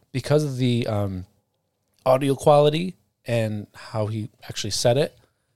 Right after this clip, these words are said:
the actual quote is, "That's one small step for a man,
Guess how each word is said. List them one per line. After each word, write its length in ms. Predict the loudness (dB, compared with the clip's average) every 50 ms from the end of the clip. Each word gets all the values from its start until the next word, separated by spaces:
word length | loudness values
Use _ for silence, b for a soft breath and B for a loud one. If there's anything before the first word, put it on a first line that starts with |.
| _ _ _ _ _ _ _ _
the 60 | 0 2
actual 320 | 2 2 2 -2 -2 -4
quote 340 | 0 4 6 6 6 4 2 -2
is, 520 | -2 -2 -2 -2 -4 -6 -8 -10 -10 -12 _ _ _ _ _ _ _ _ _ _
"That's 340 | 0 2 2 2 0 -4 -4
one 320 | -2 0 0 0 0 -2
small 440 | -2 -2 -4 -2 -2 0 0 0 0
step 440 | -2 -4 -6 -4 -2 -2 -2 -2 -4 -10
for 340 | -10 -8 -6 -6 -6 -8 -10 _ _
a 160 | 4 4 4
man, 520 | 4 4 0 0 0 -4 -6 -6 -10 -12